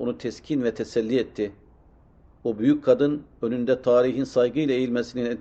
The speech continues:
netice verecek şu sözleriyle aynı zamanda Allah'a olan itimadını da ortaya koyuyordu. Allah'a yemin olsun ki o seni hiçbir zaman yalnız bırakıp zayi etmez.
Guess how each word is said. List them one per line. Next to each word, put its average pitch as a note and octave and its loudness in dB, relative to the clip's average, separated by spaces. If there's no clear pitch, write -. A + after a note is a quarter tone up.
netice A#2 0
verecek A#2+ 0
şu - -10
sözleriyle A#2+ 2
aynı C3 4
zamanda A#2+ 2
Allah'a B2 4
olan B2 0
itimadını A#2 -2
da A#2 2
ortaya B2 -2
koyuyordu. G#2+ 0
Allah'a B2+ 6
yemin C#3 2
olsun C3+ -2
ki C#3+ -2
o C3+ 2
seni C3 -2
hiçbir C#3+ -4
zaman C#3 2
yalnız C3 0
bırakıp C#3+ -2
zayi B2+ 4
etmez. C3+ 0